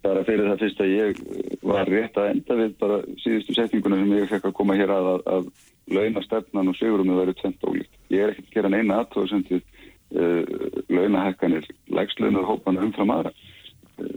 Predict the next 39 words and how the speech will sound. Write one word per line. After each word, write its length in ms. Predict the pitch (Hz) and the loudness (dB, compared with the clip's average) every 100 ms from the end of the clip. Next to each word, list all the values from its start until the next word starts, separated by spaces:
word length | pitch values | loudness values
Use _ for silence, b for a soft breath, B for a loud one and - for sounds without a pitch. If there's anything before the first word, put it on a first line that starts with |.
| - - - - - | -12 -14 -14 -16 -8
það 220 | - 113 120 | -2 0 2
er 80 | |
alveg 200 | 117 107 | 2 2
rétt 420 | 101 - - - - | 2 0 -4 -8 -2
líka 340 | - - 240 - - | -2 0 -2 0 0
að 160 | 98 - - - | -2 -2 -12 -4
í 160 | 208 | -2
þessari 400 | - 139 - 98 | 0 -2 0 0
kreppu 280 | - 123 117 | 0 -2 0
sem 80 | 104 | 2
við 100 | 101 | 2
erum 80 | 98 | 2
að 80 | 95 | 2
glíma 260 | 104 98 101 | 2 2 2
við 40 | 117 | 2
núna 160 | 143 | 0
skiptir 320 | - 127 - 127 | 0 -4 0 2
mjög 200 | 131 131 | 2 0
miklu 220 | 131 139 | 0 0
máli 220 | 147 151 | 2 0
að 60 | 143 | 0
tryggja 240 | 147 - 160 | 0 0 -2
afkomu 240 | 147 156 | -2 -2
fólks. 300 | 147 - - - B B B B - | -2 -4 -8 -20 B B B B 0
Hún 140 | 113 | 2
er 60 | 120 | 2
reyndar 200 | 113 104 | 2 2
mjög 260 | 101 113 - | 2 2 2
óvenjuleg 540 | 110 160 143 127 117 | 0 2 2 2 2
að 80 | 113 | 2
því 100 | 123 | 0
leytinu 240 | 123 - 113 | -2 -2 -2
til 100 | - | -2
að 60 | 117 | 0
það 100 | 107 | -2
er 80 | - | -2
bara 140 | 98 | -2
slökkt 400 | - - 185 - - | 0 -2 -2 -10 -4
á 120 | 120 | 0